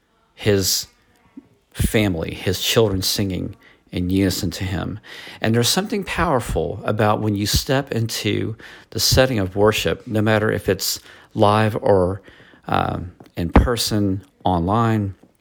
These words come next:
there's something powerful about joining together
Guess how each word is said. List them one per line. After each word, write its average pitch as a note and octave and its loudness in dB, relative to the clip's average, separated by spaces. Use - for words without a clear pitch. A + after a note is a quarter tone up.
there's A#2+ 6
something C3+ 0
powerful G#2+ -2
about G2+ 0
joining A#2+ 0
together G2 -2